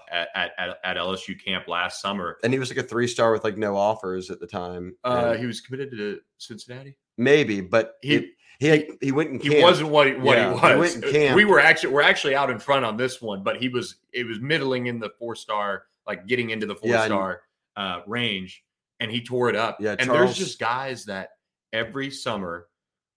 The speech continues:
Speaker 1: you sit there and watch him, and if you're a casual fan or you're a hardcore recruit, Nick, you can go out to L S U camp and you can pick out a guy and say that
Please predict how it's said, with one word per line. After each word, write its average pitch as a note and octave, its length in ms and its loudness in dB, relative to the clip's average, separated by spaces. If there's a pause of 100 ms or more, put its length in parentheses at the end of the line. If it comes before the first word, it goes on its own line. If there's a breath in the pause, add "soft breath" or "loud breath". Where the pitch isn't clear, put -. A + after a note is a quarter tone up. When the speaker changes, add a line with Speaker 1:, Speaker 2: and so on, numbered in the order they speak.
(200)
Speaker 1:
you G2+ 320 -8
sit B2 300 -6
there B2+ 160 2
and A#2+ 120 -4
watch G#2 320 -4
him, F#2 140 -10
and F2 80 -12
if F2 100 -20
you're F#2 120 -6
a - 40 -18
casual B2 380 -2
fan A#2 360 -4
or G#2 80 -6
you're E2 200 -6
a - 40 -12
hardcore G#2+ 380 -8
recruit, G2 280 -12
Nick, F2+ 140 -16
you F#2 120 -16
can F#2+ 100 -14
go F#2+ 160 -4
out G2+ 220 -4
to G#2 60 -6
L G2+ 100 -2
S F#2 160 -12
U F2+ 80 -14
camp D#2+ 260 -12 (560)
and F#2+ 180 -6
you G2+ 120 -4
can A2 160 -6
pick A2+ 260 -4
out G#2 160 0
a F#2+ 40 -2
guy F#2 240 0
and F2 120 -6
say D#2+ 320 -10
that F#2+ 360 -2